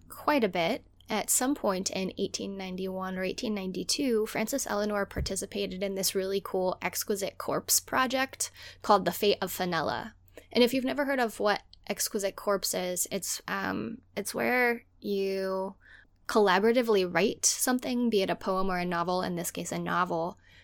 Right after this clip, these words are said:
um, or maybe it's more of a novella. I haven't actually read it yet. It's on my list now, um, where each, each auth-,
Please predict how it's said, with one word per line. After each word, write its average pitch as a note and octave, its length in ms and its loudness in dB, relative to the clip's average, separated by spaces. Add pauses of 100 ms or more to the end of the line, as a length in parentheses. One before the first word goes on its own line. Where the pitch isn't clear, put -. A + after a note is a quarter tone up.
(180)
um, F#3+ 500 0 (760)
or F#3+ 100 -2
maybe F3+ 240 0
it's - 160 -6
more F3+ 140 -2
of E3+ 80 -6
a - 40 -6
novella. - 480 -4
I - 80 -6
haven't F3+ 280 -2
actually F3+ 400 -4
read F3 180 0
it F3+ 100 -2
yet. - 200 -2
It's F3 140 -6
on F3+ 100 -2
my F3 120 0
list E3+ 280 -4
now, - 380 -8
um, F#3 380 -4 (140)
where G3 560 2
each, - 440 2 (540)
each A#3 200 2 (120)
auth-, G3+ 260 4